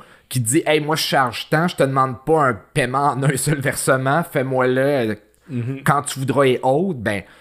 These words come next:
Speaker 1: ça reste que c'est toi comme producteur qui te donne certains outils pour t'aider à amoindrir la prise de risque. Mais il y a une décision qui est prise par un producteur
Speaker 2: C'est ça.
Speaker 1: de ça, avec ses différents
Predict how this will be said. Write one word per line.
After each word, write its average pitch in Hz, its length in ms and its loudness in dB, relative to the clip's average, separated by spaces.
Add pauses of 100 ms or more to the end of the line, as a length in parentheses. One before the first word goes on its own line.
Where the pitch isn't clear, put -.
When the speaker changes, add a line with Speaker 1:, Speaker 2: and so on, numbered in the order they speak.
(140)
Speaker 1:
ça 123 180 0
reste 165 240 -2
que 147 80 -4
c'est 123 200 -4
toi 170 360 2
comme 135 200 0
producteur 135 760 -2
qui - 180 -10
te 143 80 2
donne 139 400 2
certains 131 480 -4 (160)
outils - 500 -4 (300)
pour 196 320 4
t'aider 160 500 0
à 165 80 6
amoindrir 151 880 -2
la 123 120 0
prise 123 300 -6
de 123 80 0
risque. 107 540 -8
Mais 120 120 0
il 117 60 -2
y 113 60 0
a 117 40 2
une 110 160 -6
décision 139 680 0
qui 135 220 0
est 120 40 -2
prise 139 280 -2
par 113 240 0
un 117 80 0
producteur 117 840 -4 (200)
Speaker 2:
C'est 113 160 -8
ça. 139 180 2
Speaker 1:
de 127 120 2
ça, - 220 -2 (280)
avec 117 480 0
ses 131 160 -2
différents 123 800 0